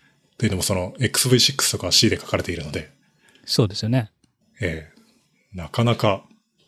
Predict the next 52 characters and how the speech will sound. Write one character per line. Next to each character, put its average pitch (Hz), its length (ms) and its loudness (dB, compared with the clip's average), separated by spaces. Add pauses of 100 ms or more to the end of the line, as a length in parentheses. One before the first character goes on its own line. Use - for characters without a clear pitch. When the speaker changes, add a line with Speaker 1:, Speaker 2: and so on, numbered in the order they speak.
(260)
Speaker 1:
気 - 160 -2
合 110 140 4
が 104 80 4
入 131 180 6
っ 139 40 -2
て - 180 -6
る 135 80 2
と 220 80 4
い 151 180 6
う - 20 6
か。 - 180 2
Speaker 2:
<laughs> - 40 2 (2250)
え、 131 100 4
ロ 160 80 6
イ 220 60 6
さ 139 120 4
ん - 40 4
は 113 60 2
そ 160 160 6
う 156 60 8
い 156 340 8
う - 80 -4 (720)
計 147 280 6
算 143 260 6
機 - 140 -10
と 117 120 2
か、 107 320 -2 (680)
計 139 160 4
算 131 160 6
機 - 100 -14
科 143 100 4
学 120 200 4
と 110 120 -4
か、 107 240 -2 (140)
情 123 180 6
報 123 140 6
処 151 100 6
理 120 80 6
と 110 80 0
か 107 60 2
っ 101 60 -2
て - 100 -6
い 104 40 0
う - 20 -4
の 104 80 -4
は、 107 120 -6 (680)
大 127 180 6
学 127 220 6
の 127 100 6
頃 113 160 4
か 107 80 0
ら 104 100 -2